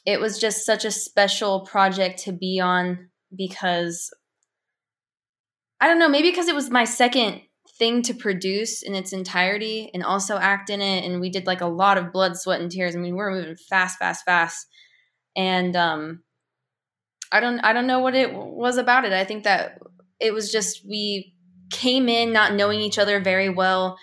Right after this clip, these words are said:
and we left a family. Uh, we hang out all the time now, and, um, it's just a very special movie. I mean, when we f-, watched the first draft of it and we only had, like, fifteen minutes of it, I, like,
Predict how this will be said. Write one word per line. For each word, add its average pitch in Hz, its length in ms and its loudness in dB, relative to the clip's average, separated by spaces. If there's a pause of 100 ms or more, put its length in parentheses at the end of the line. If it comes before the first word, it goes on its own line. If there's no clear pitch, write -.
(280)
and 196 120 -2
we 190 140 0
left 175 380 0
a 170 60 -2
family. 170 680 -2 (360)
Uh, 165 220 0
we 170 80 -2
hang 175 200 0
out 165 100 4
all 160 100 4
the 170 80 2
time 170 360 0
now, 165 500 4
and, 165 440 -2
um, 127 440 -6 (140)
it's 202 160 -2
just 269 200 4
a 233 40 -2
very 226 300 0
special 196 800 -2
movie. 185 420 -2
I 160 80 -2
mean, 180 340 -4 (380)
when 196 200 -4
we 208 100 -2
f-, 202 180 -10
watched 214 320 0
the 214 60 -8
first 208 300 -2
draft 196 300 2
of 208 120 -4
it 214 120 -2
and 196 80 -4
we 196 100 -2
only 208 160 -2
had, 190 320 2
like, 185 220 0
fifteen 202 460 -4
minutes 196 280 -2
of 233 140 4
it, 247 160 0 (440)
I, 220 120 6
like, 208 220 2